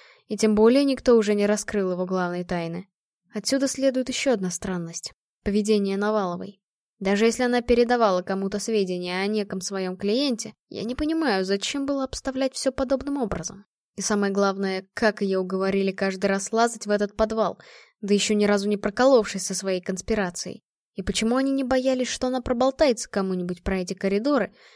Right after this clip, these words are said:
или полезет исследовать их самостоятельно? В любом случае, нужно наведаться туда ещё раз.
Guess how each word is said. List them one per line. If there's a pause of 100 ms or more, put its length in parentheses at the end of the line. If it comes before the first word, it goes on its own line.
(140)
или
полезет
исследовать
их
самостоятельно? (380)
В
любом
случае,
нужно
наведаться
туда
ещё
раз.